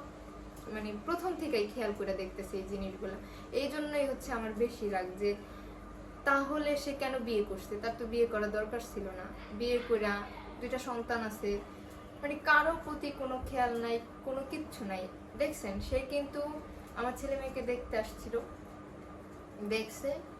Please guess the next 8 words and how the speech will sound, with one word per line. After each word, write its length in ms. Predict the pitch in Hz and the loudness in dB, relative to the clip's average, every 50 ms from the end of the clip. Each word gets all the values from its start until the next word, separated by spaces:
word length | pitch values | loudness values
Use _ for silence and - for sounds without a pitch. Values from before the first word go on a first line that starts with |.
| - | -6
প্লাস 380 | - 214 202 196 202 202 - - - - - - - - - - - - - - - - - 233 | -2 0 2 2 0 -2 -6 -10 -12 -12 -12 -12 -12 -12 -12 -12 -12 -12 -12 -14 -12 -6 0 2
আবার 160 | 226 220 214 214 | 4 4 4 4
চলে 220 | - 240 226 226 202 | 2 2 4 4 4
গেছে 260 | 185 185 - - 214 - - | 2 0 -2 -4 -8 -6 -2
বাড়িতে। 320 | 208 202 190 190 - - - - - - - - - - - - - - - - - - - - - - - - - - - - - - | 0 2 2 0 -2 -6 -8 -8 -8 -10 -10 -10 -10 -10 -10 -10 -10 -10 -10 -10 -12 -12 -12 -12 -12 -12 -12 -12 -12 -12 -12 -4 2 6
তো 180 | 285 285 277 | 8 8 8
যাই 220 | 277 277 277 285 302 | 10 10 8 8 8
হোক, 120 | 349 370 | 6 2